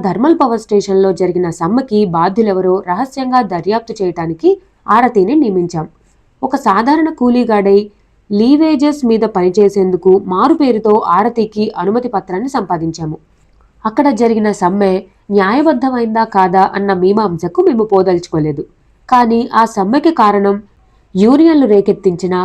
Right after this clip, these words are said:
కనీస వేతనాల సమస్య కాదని, వాటి పేరుతో ఎవరో కావాలనే వర్కర్లను రెచ్చగొట్టి సమ్మెను ప్రోత్సహించారని మా నమ్మకం. దానికి తగ్గట్టు సమ్మె మొదలైన ఇరవై నాలుగు గంటల్లోనే యూనియన్ నాయకుల సలహా మీద కార్మిక నాయకులు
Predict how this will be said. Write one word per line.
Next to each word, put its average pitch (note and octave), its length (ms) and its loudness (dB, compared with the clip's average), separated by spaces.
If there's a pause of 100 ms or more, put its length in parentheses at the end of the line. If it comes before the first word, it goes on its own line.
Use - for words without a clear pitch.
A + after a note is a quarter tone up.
(140)
కనీస C4+ 360 0
వేతనాల A#3 460 -2
సమస్య F#3+ 420 -6
కాదని, E3 500 0 (420)
వాటి B3 340 2
పేరుతో C#4 340 2 (160)
ఎవరో G3 280 2
కావాలనే G#3+ 720 2
వర్కర్లను A3 680 0
రెచ్చగొట్టి A3 600 0
సమ్మెను G3+ 400 -2
ప్రోత్సహించారని F3+ 880 -4
మా C4 140 0
నమ్మకం. D#3+ 380 -8 (580)
దానికి C4 360 0 (100)
తగ్గట్టు A3+ 460 0 (180)
సమ్మె G#3 320 0
మొదలైన A#3 480 -2
ఇరవై F#3 260 0
నాలుగు G#3+ 360 2
గంటల్లోనే F3 540 0 (440)
యూనియన్ D4 480 2
నాయకుల A3+ 280 0 (120)
సలహా F#3+ 260 0
మీద F3 240 -2 (540)
కార్మిక B3 420 2
నాయకులు F#3+ 420 2